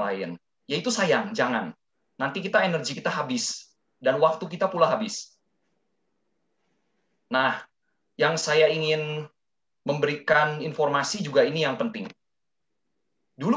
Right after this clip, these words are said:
ketika saya masih bekerja di Australia dulu, itu kurang lebih tahun dua ribu sepuluh, saya pernah membantu mentor saya di bisnis itu di bidang venture capital.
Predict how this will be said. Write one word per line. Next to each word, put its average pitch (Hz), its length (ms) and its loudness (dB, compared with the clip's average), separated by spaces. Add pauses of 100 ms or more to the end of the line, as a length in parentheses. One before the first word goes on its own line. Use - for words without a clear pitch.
ketika 214 320 2
saya 160 720 8 (560)
masih 214 560 2
bekerja 143 400 2
di 123 80 2
Australia 160 560 4
dulu, 101 320 -6 (480)
itu - 160 -14
kurang 143 240 4
lebih 151 160 -2
tahun 131 240 6
dua 117 120 8
ribu 117 120 0
sepuluh, 117 440 -4 (760)
saya 190 320 4
pernah 151 540 4 (840)
membantu 143 480 4
mentor 147 400 4
saya 135 160 4
di 127 80 0
bisnis 117 480 -2
itu 165 400 -6
di 135 160 -6
bidang 135 480 0
venture 151 400 0
capital. 135 560 0